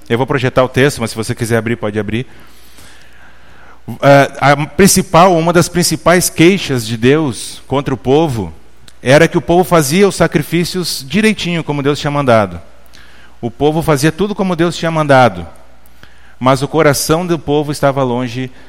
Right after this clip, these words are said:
de Deus. Ou seja, eles estavam fazendo a forma direitinho,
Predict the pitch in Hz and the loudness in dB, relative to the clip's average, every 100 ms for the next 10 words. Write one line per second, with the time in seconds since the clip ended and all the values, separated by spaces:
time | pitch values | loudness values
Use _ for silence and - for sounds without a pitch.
0 | - 104 117 107 104 90 - - - - | -18 -8 -4 0 -2 -2 -12 -16 -20 -20
1 | - - - 117 - 135 120 95 80 - | -20 -20 -8 -8 2 2 2 0 -8 -14
2 | - - - - - - - - 107 104 | -20 -20 -20 -20 -20 -20 -16 -6 -4 0
3 | 123 131 117 120 120 131 131 - 123 147 | 0 0 -2 0 0 0 -4 -4 -4 -2
4 | 151 135 160 160 139 131 95 | -4 -2 -4 -4 -6 -6 -6